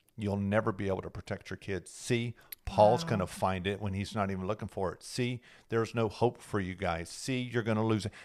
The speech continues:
Speaker 1: In other words, <laughs> by the time she's brushing her hair in the morning, it's Armageddon is happening. I mean, it's the end of the world.
Speaker 2: Wow.
Speaker 1: And, um,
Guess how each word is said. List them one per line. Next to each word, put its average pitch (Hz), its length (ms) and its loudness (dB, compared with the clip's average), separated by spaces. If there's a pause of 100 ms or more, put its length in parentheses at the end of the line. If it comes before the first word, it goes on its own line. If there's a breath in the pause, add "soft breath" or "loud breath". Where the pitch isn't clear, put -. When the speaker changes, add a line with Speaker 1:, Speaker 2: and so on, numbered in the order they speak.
(120)
Speaker 1:
In 127 140 0
other 131 180 4
words, 117 280 2 (140)
<laughs> - 140 -20
by - 240 0
the 151 60 -2
time 135 320 2
she's 123 300 -2
brushing 117 420 2
her 101 160 4
hair 127 420 2
in 104 160 -2
the 95 100 2
morning, 95 420 0 (220 soft breath)
it's 117 240 -2
Armageddon 104 640 2
is 85 140 -6
happening. 82 520 -4
I 95 80 0
mean, 95 180 0
it's 107 140 0
the 107 180 -2
end 107 140 0
of 92 80 -2
the 87 100 -4
world. 92 500 0 (140)
Speaker 2:
Wow. 170 500 -6
Speaker 1:
And, 107 300 4
um, 104 320 6